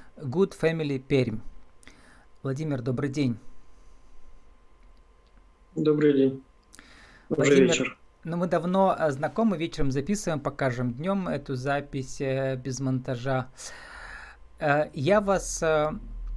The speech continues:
Speaker 1: э, приглашал в разные интернетовые проекты, и там видно было, да, что, э, вы человек с ограниченными физическими возможностями, но с безграничными духовными возможностями.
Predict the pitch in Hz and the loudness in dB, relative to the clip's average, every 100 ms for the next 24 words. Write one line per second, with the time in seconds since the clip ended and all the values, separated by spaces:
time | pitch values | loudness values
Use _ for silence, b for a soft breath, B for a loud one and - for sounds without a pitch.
0 | - - - 143 143 139 139 139 139 156 | -6 -6 -2 0 0 0 0 -2 -2 -2
1 | 165 175 - 180 160 160 165 143 147 147 | 0 4 6 6 6 6 6 4 0 0
2 | 151 151 151 147 139 135 165 202 254 - | -2 -2 -4 -4 -4 0 4 4 2 -2
3 | 175 151 - - 147 - 214 214 165 - | 0 0 -2 -8 -2 4 6 4 0 -10
4 | - - - - 135 196 202 147 151 127 | -20 -20 -20 -12 -2 0 0 0 -2 0
5 | 143 123 117 147 175 - - - - 156 | 2 0 2 2 2 0 -6 -8 0 4
6 | 156 156 147 139 - - B B B B | 6 4 2 -2 -8 -16 B B B B
7 | B B - 143 139 165 - 196 190 - | B B -2 0 2 2 2 2 2 0
8 | 156 160 180 - 170 131 170 - 156 147 | 2 2 0 -4 -6 -6 -10 -8 -4 -2
9 | 139 143 139 120 117 - 117 117 143 208 | -2 0 0 -2 -6 -6 -6 -2 2 4
10 | - 127 160 147 170 170 185 180 160 143 | 2 -2 -4 0 0 0 -2 -2 -4 -4
11 | 160 - 165 143 123 120 120 120 123 110 | -4 0 0 2 0 0 0 0 0 -2
12 | 113 - - 110 110 | -6 -8 -6 -6 -6